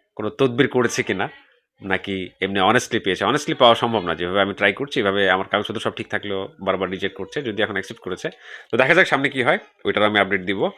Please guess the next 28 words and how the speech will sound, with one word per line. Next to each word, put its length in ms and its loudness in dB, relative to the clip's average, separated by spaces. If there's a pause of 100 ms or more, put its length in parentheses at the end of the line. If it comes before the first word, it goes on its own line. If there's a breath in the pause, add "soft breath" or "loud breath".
(340 loud breath)
আর 180 2
ওদের 180 0
ওয়েবসাইট 400 2
যদি 140 -4
ঠিক 260 -2
হয়, 160 2
তখন 260 0
আমি 180 -2
একদম 260 -4
লাইভ 400 4
দেখাবো 300 -6
আপনাদের, 340 -12
হ্যাঁ, 180 -6 (580 soft breath)
যে 60 -8
কোন 180 -6
কোন 120 -4
তারিখে 320 2
রিজেক্ট 280 -2
করেছে, 260 -4
কি, 200 -6
কি, 140 -6
কি 120 -8
চেয়েছে, 300 -2
then 140 -2
আমি 160 0
কি 120 -6
জবাব 260 4
দিয়েছিলাম, 460 -4